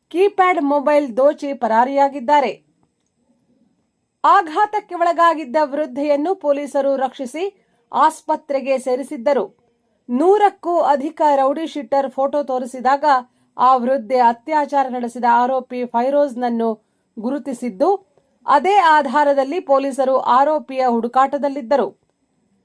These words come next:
ಶನಿವಾರ ಕುಳಗಿ ರಸ್ತೆಯಲ್ಲಿ ಫೈರೋಜ್ ಕಾಣಿಸಿಕೊಂಡಿದ್ದರಿಂದ ಪೊಲೀಸ್ ಸಿಬ್ಬಂದಿ ಕೃಷ್ಣಪ್ಪ ಹೆಸರು ಹೇಳಿ ಕರೆದರು. ಆಗ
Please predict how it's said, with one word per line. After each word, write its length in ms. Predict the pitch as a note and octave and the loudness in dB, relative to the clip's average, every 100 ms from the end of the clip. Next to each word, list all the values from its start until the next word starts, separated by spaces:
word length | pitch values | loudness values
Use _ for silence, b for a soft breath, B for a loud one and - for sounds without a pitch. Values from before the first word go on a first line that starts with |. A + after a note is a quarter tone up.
| _ _ _ | _ _ _
ಶನಿವಾರ 640 | - F#4 G4+ A4+ G4+ F4+ F4 E4+ | -2 0 2 4 4 4 2 0
ಕುಳಗಿ 500 | - E4 E4+ F4+ F4+ | -2 2 2 2 -2
ರಸ್ತೆಯಲ್ಲಿ 640 | D#4 - D#4 D4 C#4+ C#4+ | -4 -4 -2 -2 -2 -6
ಫೈರೋಜ್ 640 | B3 C#4 D4+ D#4 D#4 - | 0 0 0 -2 -4 -4
ಕಾಣಿಸಿಕೊಂಡಿದ್ದರಿಂದ 1080 | C#4+ C#4 C#4 D4 C4 C4 B3+ G3+ B3+ B3+ B3 F4+ F#4+ _ _ _ _ | -4 -4 -4 -8 -8 -8 -8 -6 -4 -2 0 -2 -4 _ _ _ _
ಪೊಲೀಸ್ 380 | D4+ F4 G4+ - | 0 2 0 -2
ಸಿಬ್ಬಂದಿ 580 | D#4+ A#3+ C#4+ C#4 C#4 | -8 -6 -4 -4 -6
ಕೃಷ್ಣಪ್ಪ 520 | - D4 C#4+ E4 E4+ D#4+ | -6 -10 -6 -6 -2 0
ಹೆಸರು 340 | D#4 C4+ B3+ C#4 | 0 0 -4 -4
ಹೇಳಿ 300 | B3 B3+ C4+ | -2 -4 -4
ಕರೆದರು. 580 | C4 C#4 C4+ A3 - _ _ _ _ _ _ _ _ _ _ _ | -4 -2 0 -2 -6 _ _ _ _ _ _ _ _ _ _ _
ಆಗ 280 | D4 F4 D4+ | 2 2 2